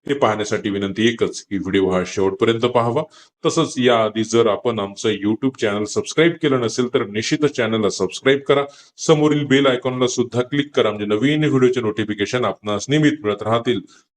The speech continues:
जसं की आपण स्क्रीनवर पाहतात, महाराष्ट्र शासनाच्या वित्त विभागाचा एकवीस ऑगस्ट दोन हजार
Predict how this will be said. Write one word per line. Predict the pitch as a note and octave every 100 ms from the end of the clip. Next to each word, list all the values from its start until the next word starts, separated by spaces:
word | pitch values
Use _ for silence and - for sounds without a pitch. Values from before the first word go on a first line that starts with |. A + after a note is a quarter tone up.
| B2
जसं | C3 C3+
की | D#3 D3+
आपण | B2+ A2+ B2 B2
स्क्रीनवर | B2 - D3+ D#3 C#3
पाहतात, | - G2+ G2 B2 B2
महाराष्ट्र | A2 G#2 G#2 G#2 A#2+
शासनाच्या | A2 F#2+ G2+ G2 A#2 A2
वित्त | C3+ C#3+
विभागाचा | C#3 G2 F#2+ F#2+ - A2 A#2
एकवीस | A2+ C3 D3+ D3+
ऑगस्ट | C3+ A2 A#2 A2+
दोन | G#2+
हजार | G2+ G2+ G#2+